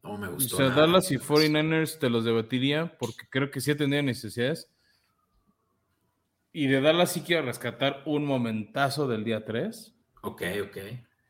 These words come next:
Speaker 2: Beto, eh, con su pick de sexta ronda agarraron un corredor, Deuce Vaughn, pero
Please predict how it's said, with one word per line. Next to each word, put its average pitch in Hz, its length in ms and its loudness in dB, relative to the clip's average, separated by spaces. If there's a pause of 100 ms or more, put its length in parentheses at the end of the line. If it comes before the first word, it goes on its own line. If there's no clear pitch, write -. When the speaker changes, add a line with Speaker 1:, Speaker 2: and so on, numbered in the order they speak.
(300)
Speaker 2:
Beto, 123 500 6
eh, 120 440 2
con 131 220 2
su 127 160 -6
pick 151 200 4
de 156 100 6
sexta 143 340 2
ronda 135 260 2
agarraron 123 360 4
un 127 100 4
corredor, 127 760 0
Deuce 123 400 0
Vaughn, 151 560 0 (1400)
pero 120 420 4